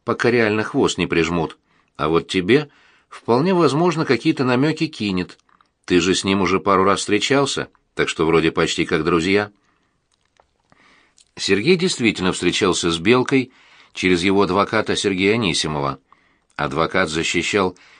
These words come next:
не только интересы Андрея Летягина, но и многих других известных личностей. Сергей несколько раз пересекался с ним по работе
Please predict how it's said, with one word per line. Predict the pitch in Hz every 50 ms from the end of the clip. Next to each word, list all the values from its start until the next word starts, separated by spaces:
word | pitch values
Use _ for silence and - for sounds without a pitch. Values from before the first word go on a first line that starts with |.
| _ _
не | 101 104 101
только | - 147 156 135 - - 92
интересы | 87 85 - 95 95 87 82 - 87
Андрея | 87 80 82 87 90 87
Летягина, | 82 98 101 - 120 101 85 73 73 76 73 71 69 - _ _ _ _ _ _ _ -
но | 78 87 123 190 214
и | 202
многих | 170 147 156 170 165 139 131 110
других | 101 113 113 110 113 147 135 -
известных | 104 87 101 117 113 - - 117 - -
личностей. | 101 85 73 - - 82 78 71 - - 80 73 69 - _ _ _ _ _ _ _ _ _ _ _ -
Сергей | - - 85 80 82 92 95 92
несколько | 95 90 - - 95 85 - 104
раз | 101 98 85 -
пересекался | - 90 80 - - 95 82 - 95 87 80 - 85
с | - -
ним | 95 87 85
по | - 95
работе | 92 98 101 110 139 151 151 - 143 135